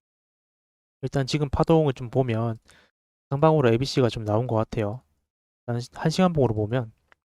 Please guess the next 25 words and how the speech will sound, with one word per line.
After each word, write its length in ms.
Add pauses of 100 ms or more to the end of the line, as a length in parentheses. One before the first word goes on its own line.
여기가 260
항요기를 460
지지한 340
자리, 340 (520)
아래로 500 (460)
에이비씨가 760
나온 220
자리이기 760
때문에 420 (140)
이 80
자리가 380
좀 340 (760)
어떤 200
파동이 300
몸통 360
구간이 260
되겠죠. 460
그래서 280
여기가 100
B파동이라 480
생각을 340
합니다. 400 (1160)
어, 180
그 140
과정에서 560